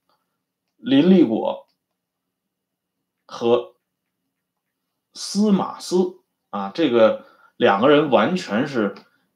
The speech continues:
一个今人一个古人，不搭界的。但是这两个人在政变上的诉求，在策划于密室、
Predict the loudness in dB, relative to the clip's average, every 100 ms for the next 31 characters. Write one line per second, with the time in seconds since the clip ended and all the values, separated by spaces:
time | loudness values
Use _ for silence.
0 | _ _ -10 -2 0 2 2 2 4 4
1 | 4 2 0 0 -2 -4 -10 -10 -10 -12
2 | _ _ _ -2 2 2 2 0 -2 -6
3 | _ _ _ _ 2 2 0 4 6 6
4 | 4 0 -6 -4 -4 -4 -12 _ _ _
5 | _ 2 2 2 2 4 4 4 4 4
6 | 0 -6 -10 -10 -8 -8 -8 -12 -14 _
7 | _ _ _ -2 -2 -2 -12 -20 -20 _
8 | -10 2 6 8 6 4 4 2 0 2
9 | 4 2 -2 -8 -8 -8 -10